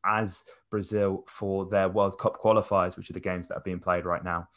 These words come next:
Uh, and Argentina are second, Brazil are top.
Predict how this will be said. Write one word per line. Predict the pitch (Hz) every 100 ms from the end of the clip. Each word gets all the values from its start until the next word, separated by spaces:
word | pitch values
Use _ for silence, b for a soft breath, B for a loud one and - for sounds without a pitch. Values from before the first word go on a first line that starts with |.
| B B B B
Uh, | 95 95
and | 101 101
Argentina | 117 110 104 110 101
are |
second, | 92 117 - 113 101
Brazil | 92 95 90
are |
top. | - 107 101 -